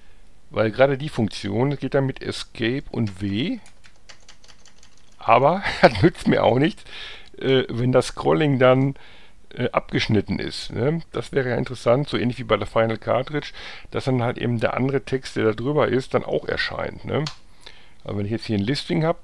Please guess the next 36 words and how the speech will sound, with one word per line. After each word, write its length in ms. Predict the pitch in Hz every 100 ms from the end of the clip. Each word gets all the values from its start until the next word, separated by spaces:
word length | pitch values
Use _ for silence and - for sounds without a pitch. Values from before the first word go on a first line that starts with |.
| -
von 280 | - 110 -
eins 360 | 104 127 -
bis, 540 | - 113 110 - - - - -
äh, 160 | 117 110
von 220 | - 98
zehn 320 | - 113 123
bis 240 | 117 - -
dreihundertfünfzig 840 | - 104 98 - 127 147 - 170 147
und 120 | 120
möchte 220 | 123 123
die 100 | 120
Zeile 340 | - 120 104
zehn 360 | - - 139 165
sehen, 360 | 110 107 156 233 - - - - -
dann 60 |
wäre 100 | 101
es 60 | 107
natürlich 300 | 127 113 98
schön, 400 | - 110 131 131
wenn 100 | 127
ich 80 | 123
jetzt 160 | 123
hier 140 | - 127
nach, 240 | 127 120 - - - - - - - - -
nach 240 | 113 -
oben 280 | - 160 135
scrollen 440 | - - 107 113
könnte 340 | - 131 143 156
und 240 | - 123
die 80 | 113
zehn, 380 | - - 113 139
die 100 | 113
würde 200 | 117 117
da 80 | -
auch 140 | -
erscheinen. 500 | - - 110 120 -